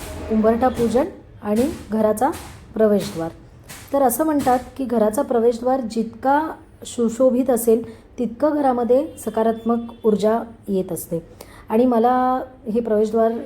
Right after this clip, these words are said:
सजवायला खूप आवडतं. माझ्याकडे गजांतलक्ष्मी आहेत दोन, त्या मी प्रवेशद्वाराजवळच ठेवलेल्या आहेत.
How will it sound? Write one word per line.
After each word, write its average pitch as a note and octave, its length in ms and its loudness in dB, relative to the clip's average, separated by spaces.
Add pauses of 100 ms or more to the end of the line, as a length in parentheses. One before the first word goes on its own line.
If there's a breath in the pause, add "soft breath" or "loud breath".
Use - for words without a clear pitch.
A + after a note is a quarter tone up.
(160)
सजवायला G3+ 460 0
खूप B3 200 -2
आवडतं. F3 340 0 (380 loud breath)
माझ्याकडे A#3 420 2
गजांतलक्ष्मी A#3 760 0
आहेत G#3+ 240 2
दोन, G3 280 -2 (480 loud breath)
त्या A3 160 2
मी A#3 260 4
प्रवेशद्वाराजवळच A3+ 880 2
ठेवलेल्या G3 380 0
आहेत. G3 180 -2